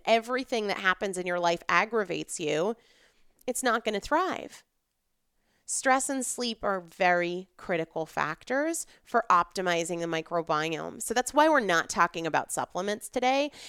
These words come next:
It doesn't mean that some of you aren't ready to take that step,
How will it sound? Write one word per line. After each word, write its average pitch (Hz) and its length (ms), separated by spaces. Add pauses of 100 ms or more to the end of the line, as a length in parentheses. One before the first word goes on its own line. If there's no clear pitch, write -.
It - 260
doesn't 269 340
mean 302 320
that - 160
some 233 220
of 214 140
you 214 240
aren't 202 240
ready 185 580 (360)
to 233 140
take - 440
that 175 280
step, - 480